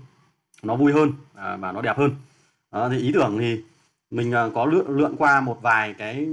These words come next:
đóng góp từ cộng đồng, thì có một vài cái ý tưởng nhận được nhiều sự quan tâm. Thì ở đây mình sẽ cố gắng là chia sẻ với anh em những cái ý tưởng, ờ, như thế này.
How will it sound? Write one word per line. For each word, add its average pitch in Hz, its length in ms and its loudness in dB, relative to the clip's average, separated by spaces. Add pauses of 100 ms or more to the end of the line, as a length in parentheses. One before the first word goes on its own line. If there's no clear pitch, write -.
(120)
đóng 135 200 -4
góp 180 220 -2
từ 120 100 -6
cộng - 140 -8
đồng, 117 200 0 (380)
thì 104 140 -6
có 120 80 -6
một 127 200 -2
vài 110 200 -2
cái 113 120 -10
ý 127 120 -8
tưởng 98 160 -6
nhận 104 140 -8
được 110 120 -8
nhiều 110 160 -8
sự - 100 -16
quan 123 140 -6
tâm. 127 160 -2 (120)
Thì 104 60 -14
ở 92 80 -6
đây 120 160 -6
mình 107 180 -6
sẽ - 160 -14
cố 117 100 -10
gắng 113 340 -6
là 107 200 -4 (340)
chia 135 160 2
sẻ 104 260 -2
với 110 100 -4
anh 127 80 -2
em 120 240 -2
những 139 140 -4
cái 110 160 -4
ý 120 140 -8
tưởng, 113 160 -2 (840)
ờ, 101 200 -6
như 117 140 -2
thế 123 60 -2
này. 123 120 0